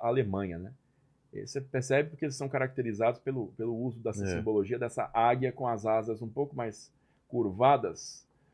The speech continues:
Speaker 1: né? Como se fosse uma águiazinha mais diplomática, mais
Speaker 2: Uhum.
Speaker 1: amigável, mais tranquila, mais gente fina, porque a outra tem a asa reta, né? Então não tem conversa com ela.
Speaker 2: É.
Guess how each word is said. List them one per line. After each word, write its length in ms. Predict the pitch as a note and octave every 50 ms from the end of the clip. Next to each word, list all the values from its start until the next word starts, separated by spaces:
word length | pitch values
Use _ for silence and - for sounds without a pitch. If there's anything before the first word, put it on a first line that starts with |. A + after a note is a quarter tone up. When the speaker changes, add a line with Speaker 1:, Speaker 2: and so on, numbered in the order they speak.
| _ _ _ _ _ _
Speaker 1:
né? 120 | - C3 -
Como 160 | G3 G3+ G3
se 60 | -
fosse 180 | A3+ A3 A3 A3
uma 120 | G3 F3
águiazinha 340 | D#3 C#3+ C3+ A#2 A#2 C3 B2+
mais 180 | A#2+ A#2 G#2+
diplomática, 800 | A2 G2+ - A2 G2 F#2+ A2+ C3 C#3+ C3+ B2 A2+ G2+ - - G#2
mais 180 | G2+ G2+ G2 C3
Speaker 2:
Uhum. 80 | D#3 E3
Speaker 1:
amigável, 560 | E3 D#3+ D3 D3+ A2+ B2 C3 B2 A2+ G#2 G2+
mais 160 | G2+ G2+ G2
tranquila, 600 | - A2 F#2+ F2+ - B2 B2+ C3+ C3+ B2 A2 G2
mais 180 | F#2+ G2 G2 F#2
gente 220 | F#2+ G2+ G#2 -
fina, 280 | - A2+ B2 C3 B2+ B2+ - - - - - - _ -
porque 420 | D#3 D#3+ C3 C3 - B2+ C#3 C#3+
a 120 | D3 C#3+
outra 280 | C3 C#3 D3+ D3+ F3+ D#3+
tem 120 | - D#3+
a 80 | C3+ A#2
asa 180 | C3 C#3+ D3+ B2
reta, 380 | A#2 B2 C#3 D3 C#3 - A2+
né? 100 | A#2 B2+
Então 180 | B2+ - C3 B2+ C3+
não 40 |
tem 140 | C3 C#3 C#3
conversa 400 | - D#3 B2+ A2+ A2 A2+ - B2
com 100 | - -
ela. 140 | F2 - F#2
Speaker 2:
É. 220 | F2+ F2 E2+ D#2+